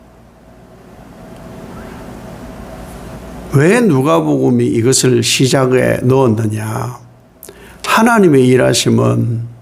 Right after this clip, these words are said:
우리 계산하고 다르다는 말씀을 드리는 거예요. 하나님의 일하심은,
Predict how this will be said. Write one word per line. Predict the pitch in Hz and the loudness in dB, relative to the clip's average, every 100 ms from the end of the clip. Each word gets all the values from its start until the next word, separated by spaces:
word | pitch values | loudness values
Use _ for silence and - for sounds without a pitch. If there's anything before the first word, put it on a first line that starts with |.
| - _ - - - - | -20 _ -20 -20 -20 -2
우리 | 156 175 233 | 2 4 2
계산하고 | - 143 151 185 185 156 127 | 2 0 2 4 2 2 0
다르다는 | 120 101 135 - 139 117 | 0 0 0 2 2 2
말씀을 | 110 117 113 131 113 110 | 2 0 0 2 2 2
드리는 | 127 147 143 120 | 2 4 4 4
거예요. | 117 117 113 127 127 135 - - - - - - - - - - - - - - - | 2 0 -2 -4 -8 -10 -14 -20 -20 -20 -20 -20 -20 -20 -20 -20 -20 -20 -20 -20 -10
하나님의 | - 196 208 139 120 120 | -2 2 4 4 4 4
일하심은, | 120 120 120 - 113 120 | 2 2 -2 -4 -4 -4